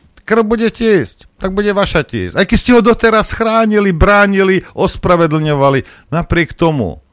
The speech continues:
to urobí. Však. No ale však počkajme si, ja už pukance som si kúpil, strčíme do mikrovlnky a budeme,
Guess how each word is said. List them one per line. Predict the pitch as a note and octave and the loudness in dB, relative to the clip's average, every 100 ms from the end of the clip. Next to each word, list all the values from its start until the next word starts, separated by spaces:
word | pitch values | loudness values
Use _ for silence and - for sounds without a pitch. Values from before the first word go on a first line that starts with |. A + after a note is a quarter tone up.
| _ _ | _ _
to | - D3 | -4 0
urobí. | F3 E3 G#2+ E2 - _ _ _ _ _ _ _ _ _ | 2 0 -2 -8 -12 _ _ _ _ _ _ _ _ _
Však. | - G#2 G#2 _ _ _ _ _ _ _ _ _ _ _ _ _ _ _ _ | -8 -6 -6 _ _ _ _ _ _ _ _ _ _ _ _ _ _ _ _
No | C#3 | 0
ale | E3 D#3 | 0 0
však | C#3 | -6
počkajme | - C#3 - F#2+ F2+ | -8 -10 -6 -6 -6
si, | - F2+ | -10 -4
ja | F#2+ | -2
už | A#2 F#2 - - | 0 -2 -10 -12
pukance | - F#2 F2 - E2+ - _ _ _ _ _ - | -8 -8 -8 -8 -10 -10 _ _ _ _ _ -10
som | F#2+ | -10
si | - E2+ | -8 -2
kúpil, | G3+ G3 F#3+ D#3+ - - _ - _ | 0 2 2 0 -2 -14 _ -20 _
strčíme | A2 - F#2 E2+ | -10 -10 -10 -6
do | B2+ | -4
mikrovlnky | D#3+ - B2+ A#2+ A2 - | -4 -4 -4 -4 -4 -6
a | F#2 | -6
budeme, | F2 G2+ F2+ E2 | -4 -6 -6 -8